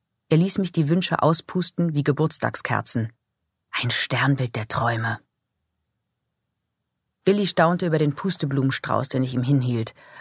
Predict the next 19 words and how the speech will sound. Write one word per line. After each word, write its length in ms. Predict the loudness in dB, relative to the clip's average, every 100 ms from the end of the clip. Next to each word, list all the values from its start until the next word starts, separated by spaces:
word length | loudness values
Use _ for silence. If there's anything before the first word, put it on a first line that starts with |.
| -4
als 140 | -2
er 60 | 0
die 120 | 2
Wohnwagentür 760 | 4 4 4 2 0 -4 -2 0
aufmachte. 580 | 0 0 -2 -4 -8 -8 _ _ _ _ _ -6
Ich 100 | 0
hatte 160 | 2
so 160 | 2 2
viele 300 | -2 0 0
gepflückt, 540 | 0 -2 -2 -2 -6 -2
wie 100 | 0
ich 100 | 4
nur 120 | 2
finden 340 | 4 2 2 2
konnte, 380 | 2 2 0
um 100 | 2
ihn 140 | 2 2
zu 100 | 2
beeindrucken. 680 | 0 2 -2 -4 -8 -10